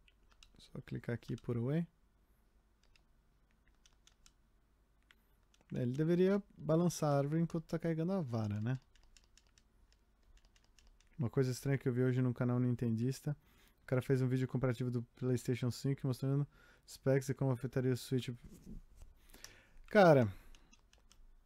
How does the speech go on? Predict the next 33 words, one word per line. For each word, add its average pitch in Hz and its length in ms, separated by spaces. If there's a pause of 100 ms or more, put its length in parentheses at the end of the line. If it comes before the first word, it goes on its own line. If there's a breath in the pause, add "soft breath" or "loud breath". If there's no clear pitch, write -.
(1200)
primeira 214 340
coisa, 151 340
eu 147 180
volto 165 260
a 175 40
falar 165 200
o 156 40
que - 60
eu 156 60
falei 143 220
quando 147 160
a - 20
gente 139 220
fez 143 200
as 151 140
lives. 113 480 (480 soft breath)
Eu 151 140
acredito 147 840 (480)
nas 123 220
specs 123 580
do 117 80 (160)
Xbox 117 380
Series 117 560
X 120 260
e 113 80
tudo 117 180
mais 143 200
quando 165 180
começar 185 280
a - 20
sair 180 200
demonstração 151 1120 (920 soft breath)
viável 123 920